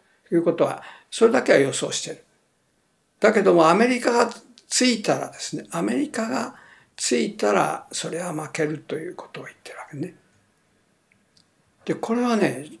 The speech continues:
非常に重要な示唆を持ってるわけ。だけど、この本、この調査はですね、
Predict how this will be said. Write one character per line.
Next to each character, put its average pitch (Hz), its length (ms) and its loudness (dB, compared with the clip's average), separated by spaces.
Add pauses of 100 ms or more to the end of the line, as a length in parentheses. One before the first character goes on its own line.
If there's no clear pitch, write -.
(200)
非 143 80 -8
常 165 180 6
に 151 100 6
重 151 160 6
要 156 180 8
な 143 120 4
示 - 240 0
唆 127 120 -2
を 123 40 -10
持 110 80 -12
っ - 60 -20
て - 160 -18
る - 60 -16
わ - 60 -18
け。 - 720 -8
だ 202 40 4
け 202 80 6
ど、 185 120 2
こ - 180 0
の 226 140 6
本、 214 600 2
こ 196 120 2
の 202 460 4 (1080)
調 - 280 10
査 - 200 0
は - 120 -6
で - 100 -18
す - 180 -12
ね、 131 240 -16